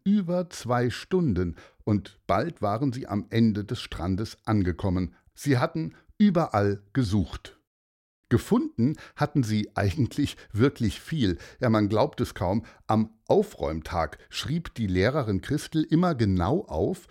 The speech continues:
wie viel Müll sie insgesamt gesammelt hatten und was für Müll. Die Kinder hatten tatsächlich über zweitausend Teile gefunden. Plastikflaschen, Plastiktüten, Kaffee-to-go-Becher,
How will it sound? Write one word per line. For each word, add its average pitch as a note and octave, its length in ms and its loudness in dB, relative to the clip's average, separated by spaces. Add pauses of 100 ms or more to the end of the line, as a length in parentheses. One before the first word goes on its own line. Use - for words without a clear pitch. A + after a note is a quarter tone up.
(140)
wie D3+ 260 0
viel C3 340 0
Müll C#3+ 420 4
sie A2 280 -4
insgesamt A2 840 0
gesammelt F2+ 480 -2
hatten F3 300 -4 (220)
und D3+ 300 2
was A2+ 300 0
für F2+ 240 0
Müll. D#2 320 0 (320)
Die F#2+ 140 -2 (240)
Kinder D3+ 400 2 (140)
hatten F2 400 -4
tatsächlich - 840 -6 (160)
über A2+ 540 -2
zweitausend D#3 1600 0
Teile C3 380 2
gefunden. D2+ 580 -4 (300)
Plastikflaschen, F2+ 1040 -2
Plastiktüten, C#3+ 960 0
Kaffee-to-go-Becher, C3 1300 0